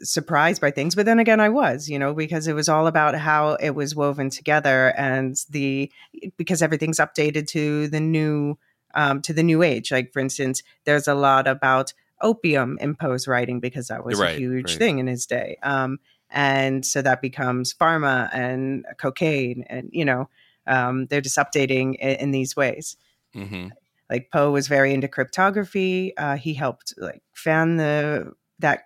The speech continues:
Speaker 1: movement, the craze for that. And
Speaker 2: Okay.
Speaker 1: that becomes A I in this version is,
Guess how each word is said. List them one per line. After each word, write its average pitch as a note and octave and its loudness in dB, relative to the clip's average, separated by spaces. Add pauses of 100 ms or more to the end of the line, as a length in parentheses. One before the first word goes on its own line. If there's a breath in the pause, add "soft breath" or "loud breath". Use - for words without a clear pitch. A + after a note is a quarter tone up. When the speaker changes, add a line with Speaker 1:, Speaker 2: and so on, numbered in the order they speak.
Speaker 1:
movement, F#3+ 2
the D3 -4
craze D#3+ -2
for F#3 -6
that. G#3+ 0 (340 soft breath)
And D3+ 0
Speaker 2:
Okay. A#2 -2
Speaker 1:
that C3+ 2
becomes D3+ -2
A D3 -2
I D3 -4
in B2 -4
this B2 -6
version B2+ -4
is, - -12